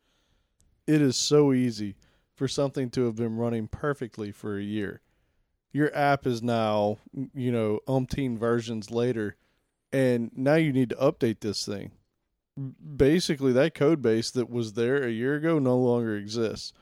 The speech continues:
And so now it's a major effort, right? Like, you have to go update this thing again. You have to go, it, it, it can become a bit of a pain. So, like, this whole thing running off,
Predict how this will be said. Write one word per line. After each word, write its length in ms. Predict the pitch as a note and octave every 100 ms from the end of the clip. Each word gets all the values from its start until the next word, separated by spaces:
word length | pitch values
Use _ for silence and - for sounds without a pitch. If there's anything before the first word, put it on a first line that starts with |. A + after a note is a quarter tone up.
| _ _
And 100 | C#3+
so 120 | C3+ G3+
now 180 | A#3+
it's 140 | A#3 D#3
a 40 |
major 380 | B2 B2 G#2 A2
effort, 280 | D3 - -
right? 240 | G2 A#2
Like, 240 | - A2 -
you 120 | A#2+
have 140 | A2+
to 80 | -
go 240 | A2 A2 G#2
update 400 | A2 G#2 A2 -
this 220 | G#2 -
thing 160 | G#2 F#2+
again. 300 | F#2+ G2 G2+
You 100 | G2+
have 140 | G2+
to 100 | A2
go, 260 | G2+ G2+ F#2+ _ _ _ _
it, 200 | - B2 -
it, 260 | D3 B2+ -
it 180 | D3 C#3+
can 140 | E3
become 600 | C#3+ B2 C3+ A#2+ A#2 A2 - -
a 100 | A#2+
bit 200 | A#2 B2
of 100 | A#2
a 80 | G#2
pain. 440 | - - A#2+ G#2+ G2+
So, 180 | A#2+
like, 220 | G#2+ G#2+ G2+
this 180 | A#2+
whole 200 | - B2
thing 260 | A#2+ A#2+ A2+
running 320 | G#2+ A2+ A2+ G#2+
off, 280 | G#2 G2+